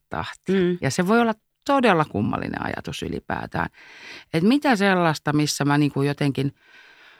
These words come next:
Speaker 1: ää, voisin pysähtyä ja, ja ilman, että mulla olisi se nakertava ääni tuo päässä, joka sanoo, että sun pitäisi nyt kuitenkin, kuitenkin vaikka imuroida tästä tai mitä ikinä se olisikaan se tekeminen.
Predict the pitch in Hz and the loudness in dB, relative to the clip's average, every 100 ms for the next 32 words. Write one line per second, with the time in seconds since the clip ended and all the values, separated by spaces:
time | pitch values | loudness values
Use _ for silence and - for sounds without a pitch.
0 | _ _ _ - 139 135 131 123 98 - | _ _ _ -2 2 2 2 0 -6 -16
1 | _ _ _ - 147 147 139 135 123 120 | _ _ _ -6 -2 2 2 2 -2 -2
2 | 117 98 107 - - 64 50 65 65 73 | -4 -2 -4 -8 -8 -4 -4 -4 -6 -8
3 | - _ _ - 110 135 - - 165 156 | -12 _ _ -8 -4 -4 -6 -20 _ -6
4 | 156 165 147 123 123 - 131 127 - 117 | 0 2 4 2 -2 -2 -2 -2 -2 -4
5 | 120 127 117 113 110 - 120 113 107 80 | -4 -4 -6 -4 -4 -2 0 0 -2 -4
6 | 107 - 67 - 73 - 69 - 107 - | -6 -4 -6 -6 -8 -10 -12 -8 -6 -6
7 | 73 73 - - - 78 82 - - 156 | -8 -8 -10 -10 -8 -6 -8 -12 -6 -6
8 | 131 - - - 87 58 50 - - - | -4 -8 -12 -10 -8 -8 -10 -14 -12 -12
9 | - - 73 - 76 - - - 82 - | -12 -14 -12 -10 -10 -8 -8 -6 -8 -8
10 | - 139 - - - | -8 -10 -10 -12 -14